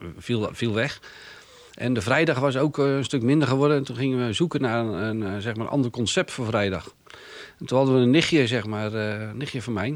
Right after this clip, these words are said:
En die, die was al een keer uit geweest ergens. En die zegt, "We vinden het niks aan. Er zijn heel weinig, eh, kinderen en heel weinig mensen."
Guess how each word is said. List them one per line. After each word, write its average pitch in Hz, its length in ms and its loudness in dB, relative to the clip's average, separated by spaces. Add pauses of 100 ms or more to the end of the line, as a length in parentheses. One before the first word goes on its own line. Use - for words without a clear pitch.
En 117 180 -4
die, 117 300 -6
die 127 120 -8
was 131 160 -6
al 139 60 -4
een 123 60 -2
keer 104 180 -6
uit 165 180 -2
geweest 143 340 -4
ergens. 147 340 -6
En 131 60 -10
die 123 80 -8
zegt, 127 140 -10
"We 117 60 -12
vinden 131 220 -4
het 135 100 -12
niks 139 200 -8
aan. 170 160 -4
Er 135 60 -8
zijn 135 120 -4
heel 151 160 2
weinig, 135 380 -2 (260)
eh, 127 120 -10 (260)
kinderen 165 340 -2
en 131 140 -6
heel 135 160 -2
weinig 120 240 -2
mensen." 175 360 -2